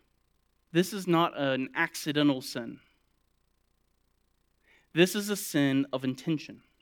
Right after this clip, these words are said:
This is a sin of desire. This is a sin somebody wanted to commit. It was willful. It was done with full knowledge. They knew what they were doing was wrong. They knew what they were doing. God hated it.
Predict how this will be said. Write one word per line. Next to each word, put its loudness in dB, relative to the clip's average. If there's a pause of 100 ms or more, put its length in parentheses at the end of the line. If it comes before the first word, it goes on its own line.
(960)
This 2
is -2
a 2
sin 4
of -6
desire. 0 (800)
This 6
is 4
a 6
sin 8
somebody 4
wanted 0
to -8
commit. -6 (1600)
It 12
was 2
willful. 8
It 2
was 0
done 8
with 0
full 2
knowledge. 6 (560)
They 10
knew 10
what 8
they 8
were 8
doing 8
was 2
wrong. 6
They 6
knew 8
what 8
they 6
were 4
doing. 6
God 6
hated 6
it. 0